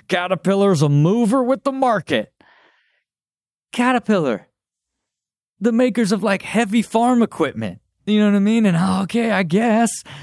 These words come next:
You know, it's like that lack of understanding, lack of knowledge, and lack of even, you know, putting any effort into getting better at understanding and investing my own money. I didn't even try. I thought that's just what you did.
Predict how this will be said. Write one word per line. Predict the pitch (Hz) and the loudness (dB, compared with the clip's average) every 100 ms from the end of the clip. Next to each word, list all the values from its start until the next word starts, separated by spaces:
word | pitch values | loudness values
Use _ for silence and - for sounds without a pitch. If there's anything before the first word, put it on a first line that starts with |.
| - | -2
You | 185 | 2
know, | 175 180 | 2 2
it's | 180 | 0
like | 185 147 127 | 0 0 -2
that | 156 202 208 - _ - - - | 0 0 -2 -8 _ -20 -20 -14
lack | - 127 156 180 | -4 0 0 0
of | 175 147 | -2 2
understanding, | 160 143 - 160 151 135 117 107 | 0 0 -2 0 2 2 2 0
lack | 143 165 | -2 -2
of | 151 120 | -4 0
knowledge, | 131 139 143 131 113 | 2 2 2 2 0
and | 107 110 | 0 0
lack | 123 151 147 | 0 -2 0
of | 131 107 - - - - _ | 0 0 -6 -16 -20 -20 _
even, | - 147 127 127 117 113 104 - - _ - | -2 -2 2 2 2 2 -2 -12 -20 _ -12
you | 143 - | -8 -2
know, | 123 104 | -2 -2
putting | - 190 180 156 | -4 -2 -2 0
any | 143 135 - 131 | -2 -2 -4 -2
effort | 185 - 170 - | -2 0 -2 0
into | 123 117 120 | 0 0 -2
getting | 101 123 113 107 | 0 2 2 0
better | 95 113 107 101 98 | 0 0 2 2 0
at | 113 120 | -4 -4
understanding | 131 110 110 - 110 107 101 101 | -2 0 -2 -2 0 2 2 0
and | 98 | 0
investing | 95 107 - 110 104 | 0 -2 -4 -2 0
my | 98 101 | 2 2
own | 98 95 | 2 0
money. | 98 101 | 0 0
I | 123 | -2
didn't | 175 214 | -4 -4
even | 185 180 | -4 -6
try. | - 214 214 127 - | -2 0 2 0 -2
I | 185 | -4
thought | - 180 - | 0 -2 0
that's | 180 - | -2 -2
just | - 165 - | -4 -4 -2
what | 156 - | -2 -2
you | 127 | -2
did. | - 202 165 - | 0 0 0 -6